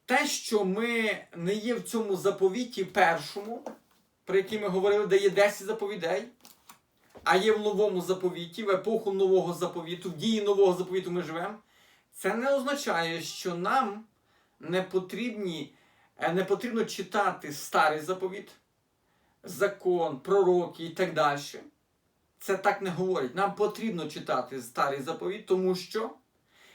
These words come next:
е, цей текст є богонатхнений, він корисний і для нас. І про це читаємо ми в другому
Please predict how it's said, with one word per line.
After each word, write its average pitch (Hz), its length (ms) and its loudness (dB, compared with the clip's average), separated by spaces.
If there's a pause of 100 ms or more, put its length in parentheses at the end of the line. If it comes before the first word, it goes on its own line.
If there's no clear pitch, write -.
(120)
е, 160 500 -2
цей 220 360 -4
текст 208 500 -4
є 180 120 2
богонатхнений, 180 1160 2 (440)
він 185 300 -2
корисний 196 920 0
і 180 100 -4
для 175 220 0
нас. 185 480 0
І 180 120 -4
про 175 200 -8
це 220 500 -2 (560)
читаємо 190 600 0
ми 175 140 0
в 160 100 -10
другому 180 480 0